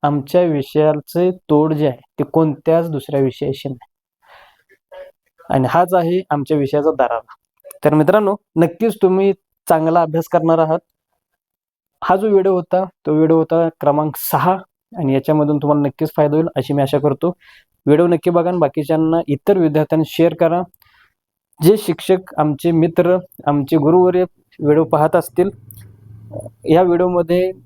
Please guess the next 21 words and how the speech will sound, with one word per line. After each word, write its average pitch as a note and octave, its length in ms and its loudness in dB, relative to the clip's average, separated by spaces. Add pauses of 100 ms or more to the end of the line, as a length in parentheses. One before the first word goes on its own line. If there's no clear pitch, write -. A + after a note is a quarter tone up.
काही D#3 240 2
चुका E3 320 0
असतील E3+ 360 -2 (280)
किंवा D3+ 200 2
काही D3 320 0
बोलण्याचे D#3 720 0
चूक D3+ 320 -4
झालेली D3 300 2
असेल D3 220 -2
तर C#3+ 300 -2 (280)
माफ C3+ 220 0 (100)
करा, E3 200 0 (1000)
आणि D3 360 0
जर D#3+ 160 0 (560)
सर्वच G#3+ 380 0
बरोबर F3 340 0
वाटत D3 280 -2
असेल C#3+ 260 -6
तर D#3 60 0
आपल्या D3 260 0
विद्यार्थ्यांपर्यंत D#3+ 840 0